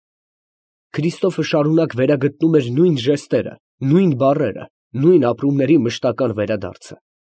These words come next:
Ամեն ինչ ծանոթ է նրան, ամեն ինչ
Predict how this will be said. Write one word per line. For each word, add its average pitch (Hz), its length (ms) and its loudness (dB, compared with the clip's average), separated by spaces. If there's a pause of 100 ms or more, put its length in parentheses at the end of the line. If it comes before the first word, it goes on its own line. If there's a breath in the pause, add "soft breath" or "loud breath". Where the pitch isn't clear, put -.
(800)
Ամեն 185 360 2
ինչ 196 140 0
ծանոթ 170 460 0
է 92 80 -10
նրան, - 280 -14 (540)
ամեն 139 340 2
ինչ 139 140 0